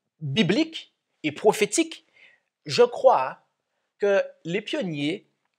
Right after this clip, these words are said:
de l'Église adventiste du septième jour ont été des membres de l'Église du reste. Mais pour de nombreuses raisons bibliques et prophétiques également, que nous allons considérer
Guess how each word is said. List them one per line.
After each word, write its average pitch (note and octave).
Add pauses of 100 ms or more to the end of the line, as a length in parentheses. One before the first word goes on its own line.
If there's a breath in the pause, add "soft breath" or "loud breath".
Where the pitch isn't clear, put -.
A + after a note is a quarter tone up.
(440)
de D3
l'Église D#3+
adventiste D3+
du D3
septième C3+
jour F3 (360 soft breath)
ont C#4+
été F3+
des D3+
membres F#3
de D#3
l'Église D#3
du B2+
reste. - (2500)
Mais D#3
pour B3
de A#3
nombreuses F3 (160)
raisons D#3+
bibliques E3
et C#3
prophétiques -
également, B2 (1700 soft breath)
que E3
nous D3
allons D3
considérer C#3